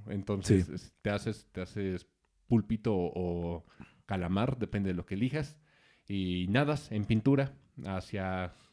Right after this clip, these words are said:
Speaker 1: bueno, se supone que, que, que si estás nadando en la pintura de tu color, pues nadas más rápido, ¿no? Y si te hace daño na-, estar en la pintura
Speaker 2: Enemiga,
Speaker 1: contraria,
Speaker 2: sí.
Speaker 1: sí, ok.
Speaker 2: Te va como pintando poquito.
Speaker 1: Sí,
Speaker 2: Y
Speaker 1: eh.
Speaker 2: te hace lento,
Speaker 1: Ok.
Speaker 2: que es el otro downgrade.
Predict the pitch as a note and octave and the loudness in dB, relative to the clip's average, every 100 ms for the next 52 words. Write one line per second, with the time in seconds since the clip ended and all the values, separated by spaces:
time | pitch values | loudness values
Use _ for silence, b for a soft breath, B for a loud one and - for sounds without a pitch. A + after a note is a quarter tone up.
0 | b _ _ A2 - _ - A#2 C#3 D#3 | b _ _ -12 -12 _ -2 2 4 4
1 | B2 - G#2+ - - - G2 G2 G2 - | 0 -2 -6 -8 -14 -8 -6 -2 -2 0
2 | C3 C#3 A#2 A#2+ A#2+ G#2+ G2 F#2 F2+ G2+ | 0 2 2 4 2 2 0 -4 -4 -2
3 | A2 A2 F#2 F#2 G2 B2 F2+ - D#2+ E2 | 0 0 0 0 0 0 -4 -6 -8 -8
4 | D#2 D#2+ G2 - D2+ E2+ F#2+ F2 E2+ E2+ | -6 -6 -6 -6 -6 -2 -2 -2 -8 -8
5 | - b b b b - A3+ A#3+ G4 - | -12 b b b b -2 0 0 0 2
6 | B2 G3 C#4+ D#3+ - C#2+ G#2 - B2+ C3 | 4 4 4 2 0 -6 -6 -4 -2 0
7 | C#3 A2+ G#2+ G2+ A2+ A#2 D3 A2+ G#2+ A2+ | 0 0 0 2 2 6 10 12 12 12
8 | B2 E3 G#2+ - F2+ - F2 - - - | 12 12 8 8 -4 -8 -8 -8 -10 4
9 | G2+ F#2+ F#2+ G2 G2 - - B2 G#2+ F#2 | 6 8 6 4 2 -2 0 4 4 4
10 | - G2 A2+ A2 F#2+ A2 - G#2 G#2+ - | 4 4 4 4 4 2 0 -2 -2 -8
11 | _ - A2 B2+ C#3 C3+ A2 A#2 G#2+ A2 | _ -4 6 12 12 12 10 10 8 8
12 | A2+ A2+ - _ _ G#2+ G#2 G2+ G#2 G#2+ | 8 6 0 _ _ -2 2 2 4 4
13 | G#2 G#2 - G#2 F#2+ F#2 F#2+ A#2+ G#2+ G#2 | 4 4 2 0 0 -2 -4 -2 0 0
14 | G2 | -2